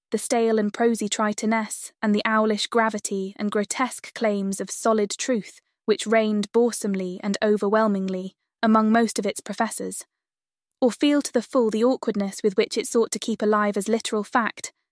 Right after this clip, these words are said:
the outgrown fears and guesses of a primal race confronting the unknown.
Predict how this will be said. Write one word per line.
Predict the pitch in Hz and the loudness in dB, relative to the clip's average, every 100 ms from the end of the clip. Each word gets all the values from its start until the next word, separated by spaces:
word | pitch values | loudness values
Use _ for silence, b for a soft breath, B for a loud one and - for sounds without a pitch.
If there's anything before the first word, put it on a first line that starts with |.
| _ | _
the | 226 | 2
outgrown | 220 226 - 226 220 | 4 2 2 2 2
fears | - 226 214 196 196 | 2 2 4 2 0
and | 202 | 0
guesses | 226 226 - 196 185 | 0 -2 -4 -4 -4
of | 196 | -4
a | 196 | -4
primal | - 233 214 214 202 | -2 0 2 2 2
race | 214 202 - | 2 2 -2
confronting | - 202 233 214 196 190 | -4 -2 0 0 -2 -4
the | 196 | -2
unknown. | 196 202 196 185 | -2 -2 -2 -4